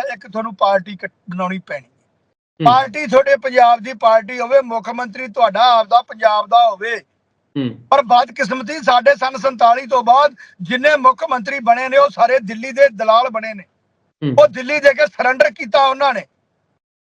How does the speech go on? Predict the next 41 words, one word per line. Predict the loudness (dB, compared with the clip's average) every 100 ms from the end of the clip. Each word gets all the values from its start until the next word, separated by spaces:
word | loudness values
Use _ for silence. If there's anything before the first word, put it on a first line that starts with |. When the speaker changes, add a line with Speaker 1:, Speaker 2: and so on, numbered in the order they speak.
| _ 2
Speaker 1:
ਸਾਡਾ | 2 2
ਪੱਠਾ | 0 -2 0 2
ਇੱਥੋਂ | 2 2 0
ਬਹਿੰਦਾ | 2 0 0
ਹੈ, | -2 _ _ _ _
ਪਰ | 0
ਦੂਜਾ | 0 -2 0 0
ਸਾਨੂੰ | -2 -2 -6
ਵੀ | -2
ਇੱਕ | 0 2 2 0 -2 _ 2
ਇਸ | 2 2
ਤੇ, | 0 0 0
ਜਦੋਂ | 2 2 2
ਲੀਡਰ | 0 -6 -2
ਤੁਹਾਡੇ | 2 0 0
ਕੋਲ | -2 -2
ਵੋਟਾਂ | -2 -4 -2
ਮੰਗਣ | -4 -2 0
ਆਉਂਦੇ | 0 0
ਨੇ, | 0 -2 _ _ 0
ਇਹਨਾਂ | 0 0
ਨੂੰ | -2
ਕਿਉਂ | -2 -2
ਨਹੀਂ | 0
ਬਾਂਹ | 0 2
ਫੜ | -2
ਕੇ | -4 -2
ਪੁੱਛਦੇ | -2 0 -4
ਤੁਸੀਂ | -4 -14 -20 _ _ _ _ _ -6
ਕਿ |
Speaker 2:
ਹੂੰ। | 0
Speaker 1:
ਪੰਜਾਬ | 2 4 4 2
'ਚ | -2
ਉਹਨਾਂ | 0 2
ਲੋਕਾਂ | 2 0
ਦੀ | -6
ਐਂਟਰੀ | -8 -8 -10
ਕਿਉਂ | -2 2
ਹੋ | 4
ਰਹੀ | 2 2
ਹੈ? | 0